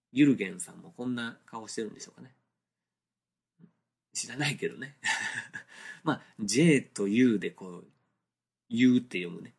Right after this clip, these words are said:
ユルゲンのUって読む感じ。これドイツっぽくてかっこいいなって思いますね。関係ないけど。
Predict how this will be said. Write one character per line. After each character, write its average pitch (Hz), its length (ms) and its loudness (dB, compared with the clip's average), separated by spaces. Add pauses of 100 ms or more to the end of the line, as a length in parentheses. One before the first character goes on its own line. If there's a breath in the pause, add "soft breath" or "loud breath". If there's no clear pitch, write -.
ユ 127 140 2
ル 117 120 2
ゲ 92 140 -4
ン 87 80 -10
の 87 60 -14
U 117 220 2
っ - 20 -12
て - 160 -16
読 85 120 -16
む 87 100 -20
感 92 200 -18
じ。 120 180 -18 (420)
こ 120 60 -18
れ 104 60 -16
ド 110 160 -6
イ 107 60 -10
ツ 107 120 -6
っ - 40 -4
ぽ 101 140 -4
く - 60 -16
て - 120 -8
か - 180 -16
っ 87 40 -20
こ 107 120 -6
い 101 40 -4
い - 20 -10
な 90 120 -14
っ 85 60 -20
て - 100 -20
思 82 120 -20
い 85 40 -20
ま 85 120 -20
す - 100 -20
ね。 113 340 -8 (1040)
関 117 160 -14
係 151 120 -2
な 139 80 2
い 113 80 0
け - 100 6
ど。 110 220 -2